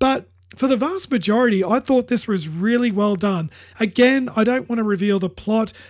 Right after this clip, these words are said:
but I am gonna say that it was very surprising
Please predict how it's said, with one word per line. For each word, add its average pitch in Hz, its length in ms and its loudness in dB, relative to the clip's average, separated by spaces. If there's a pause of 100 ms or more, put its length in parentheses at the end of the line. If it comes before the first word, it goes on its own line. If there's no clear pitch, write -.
(100)
but 220 140 6
I 220 120 6
am 247 200 2
gonna 226 220 2
say 196 380 2
that 185 180 0
it - 20 2
was 190 140 2
very 202 280 2
surprising 220 800 0